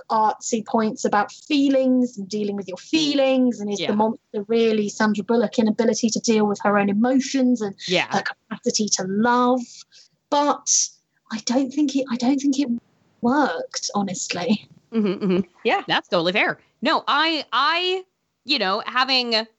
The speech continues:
Speaker 2: unpacked this with you guys, I feel like this, what this movie is about is a missed opportunity.
Speaker 1: Mm-hmm.
Speaker 2: Like, I, I, this,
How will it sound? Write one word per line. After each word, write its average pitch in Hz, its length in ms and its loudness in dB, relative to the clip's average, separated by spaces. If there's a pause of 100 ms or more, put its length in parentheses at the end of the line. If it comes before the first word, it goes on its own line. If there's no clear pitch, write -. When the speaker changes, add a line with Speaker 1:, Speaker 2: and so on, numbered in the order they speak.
(360)
Speaker 2:
unpacked 233 880 0
this 208 220 -2
with 202 160 -4
you 226 140 0
guys, 170 400 2
I 233 180 2
feel 233 140 0
like 214 160 0
this, 220 240 -2 (300)
what 214 220 -2
this 226 140 -2
movie 233 240 -2
is 208 80 -2
about 214 260 0
is 214 120 0
a 202 60 2
missed 196 400 -2
opportunity. 233 840 -2 (380)
Speaker 1:
Mm-hmm. 247 160 2
Speaker 2:
Like, 277 180 2 (460)
I, 269 260 0
I, 254 220 -2
this, 208 640 -6